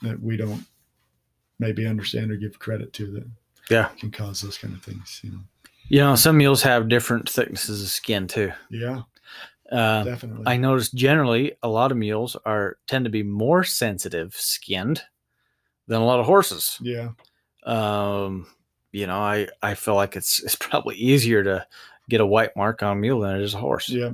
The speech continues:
Speaker 1: I would agree.
Speaker 2: Um,
Speaker 1: Yeah.
Speaker 2: you know, and, and you see the sensitivity just in the way they are generally. They,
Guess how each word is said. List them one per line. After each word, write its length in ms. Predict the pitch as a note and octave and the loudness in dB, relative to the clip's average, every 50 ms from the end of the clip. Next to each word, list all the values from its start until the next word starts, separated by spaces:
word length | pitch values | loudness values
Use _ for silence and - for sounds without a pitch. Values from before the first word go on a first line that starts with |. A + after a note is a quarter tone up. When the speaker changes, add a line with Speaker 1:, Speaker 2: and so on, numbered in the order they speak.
| - _ - | -10 _ -12
Speaker 1:
I 120 | C3 C3 | -10 -10
would 120 | C3+ B2+ | -8 -8
agree. 180 | B2+ G2 A#2 A#2 | -8 -6 -6 -2
Speaker 2:
Um, 400 | A2+ G#2 G2+ G2 G2 F#2+ F#2+ F#2 | -2 0 2 2 2 0 0 0
Speaker 1:
Yeah. 120 | A#2 A#2 A#2+ A#2+ - _ | -2 -2 -4 -6 -10 _
Speaker 2:
you 140 | - A#2 A#2 | -2 0 2
know, 100 | A2+ A2+ | 4 4
and, 160 | A2+ A2+ A#2 | 6 6 4
and 140 | A2 A2+ A#2+ | 4 4 4
you 100 | A#2+ A#2 | 4 4
see 180 | A2 - D#3 D3 | 6 6 6 6
the 60 | B2 | 6
sensitivity 640 | - - B2+ A2+ - G#2 - A2+ A2 G#2 G#2 G#2+ G#2 | 6 4 4 2 0 0 2 4 4 4 4 2 0
just 240 | G2 G#2 - - - | 0 0 0 0 -2
in 60 | G2 | -2
the 60 | F#2 | 0
way 160 | F#2+ G2 F#2+ F#2+ | 0 2 2 2
they 180 | F#2 F#2 F#2 F#2+ | 2 0 0 2
are 220 | F#2 F#2 F#2 F#2 | 2 2 0 0
generally. 420 | F#2 G2 F#2+ F2+ F2+ F2+ F#2 G2 F2+ | -2 -4 -4 -4 -4 -4 -4 -6 -6
They, 240 | F#2 F#2 F#2 F#2 | -6 -6 -6 -8